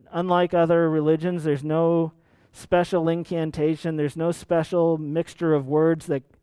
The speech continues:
gets the formula just right. God, you just are a God who knows the heart. And so, Father, I just pray that this would be the heart prayer of someone who is hearing these words right now. Dear Heavenly Father, I am a sinner.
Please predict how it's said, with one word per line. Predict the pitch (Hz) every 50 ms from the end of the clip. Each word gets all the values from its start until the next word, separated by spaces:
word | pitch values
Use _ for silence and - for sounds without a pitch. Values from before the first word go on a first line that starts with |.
| _ _ _ _ _ _ _ _ _ _ _ _ _ _ _ _ _ _ _
gets | 180 175 170 -
the | - 160 147
formula | - - 165 160 170 170 170 160 156 156 143
just | 139 160 160 147 - -
right. | 156 143 143 143 139
God, | - 160 143 143 147
you | 151 170 202 233
just | 214 208 208 190 - - -
are | - 151 156 160 156
a | 156
God | 143 143 147 147 151 156 151
who | 156 160
knows | 151 147 143 143 139 127
the | - 139 120
heart. | 104 127 120 120 117 - - _ _ _ _ _ _ _ _ _ _ _ _ _ _ _ _ _ _ _ _ _ _ _ _ _ _ _ _ _ _ _ _ _ _ _ _ _ _ _ _ _ _ _ _ _ _ -
And | 175 160
so, | 190 180
Father, | 160 - 185 180 180 180 170
I | 165 175
just | 170 180 165 -
pray | - 180 180 180
that | 170 160 151
this | 185 175 -
would | 185 160
be | 175 165
the | 165 151
heart | - 165 170 180 180 175 -
prayer | - 170 165 160 156 160 165 165
of | 143 139 135
someone | - 170 160 160 165 165 165 165
who | 160 156 156 156
is | 156 147 -
hearing | - 156 156 156 156 160 156
these | 151 147 131 131
words | 139 135 135 135 131 131
right | 131 127 127 123
now. | 120 127 120 117 120
Dear | 120 143 151 160
Heavenly | 160 165 165 165 165 170 156
Father, | - - 143 147 143 139 139 139
I | 139 139 147 151
am | 156 147 147 139
a | 139
sinner. | 139 - - 123 110 113 110 101 95